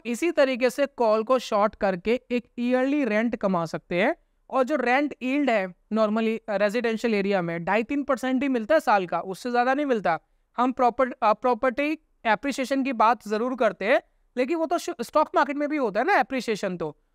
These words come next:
और प्लस एक कवर्ड कॉल वगैरह करके आप मार्केट से रेंट इनकम जनरेट कर सकते हैं। बस इसमें लिमिटेशन यही है कि अगर मार्केट जो आपने कवर्ड कॉल बनाई है, मतलब जिसको आपने शॉर्ट करा, जैसे कि यहाँ पर हमने देखा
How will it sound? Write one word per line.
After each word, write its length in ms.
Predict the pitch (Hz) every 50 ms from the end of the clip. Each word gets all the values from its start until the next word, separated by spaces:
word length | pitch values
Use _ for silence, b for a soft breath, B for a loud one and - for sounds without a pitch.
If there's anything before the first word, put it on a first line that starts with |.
| _ _ -
और 100 | 262 262
प्लस 280 | - - 294 294 - 320
एक 120 | 285 -
कवर्ड 340 | - 247 240 247 294 294 285
कॉल 260 | - 294 294 294 277
वगैरह 260 | 285 262 277 285 294
करके 320 | 277 - 285 277 - 302 302
आप 160 | 302 285 262
मार्केट 260 | 269 269 247 269 247
से 120 | - 311
रेंट 300 | 262 240 254 262 277 254
इनकम 280 | 285 277 254 277 269 254
जनरेट 320 | 247 240 233 226 220 202
कर 140 | - 208 185
सकते 340 | 160 175 170 - - 170 156
हैं। 100 | 151 160 - _ _ _ _ _ _ 190
बस 200 | 226 294 285 311
इसमें 220 | 269 - 294 320
लिमिटेशन 520 | 311 277 277 277 285 262 302 262 - 311 294
यही 220 | 262 233 240 269
है 80 | 294 277
कि 100 | - 320
अगर 420 | 269 - 214 214 208 285 320 302
मार्केट 500 | 285 269 240 226 - - 233 240 226 - - 196
जो 180 | 175 185 240
आपने 360 | 254 247 240 233 - 247 262 220
कवर्ड 300 | - 214 208 226 226 214
कॉल 220 | - 240 247 240
बनाई 380 | 208 196 180 185 202 220 214 202
है, 240 | 208 214 254 320 294
मतलब 300 | 214 196 185 220 226 196
जिसको 240 | 208 196 - - 247
आपने 260 | 208 196 220 233 214
शॉर्ट 300 | - - 185 185 190 -
करा, 200 | - 175 190 220
जैसे 240 | 214 208 190 226 220
कि 80 | 233
यहाँ 200 | 220 202 185 196
पर 120 | 196 240 220
हमने 160 | 214 220 220
देखा 360 | 196 190 175 - 190 233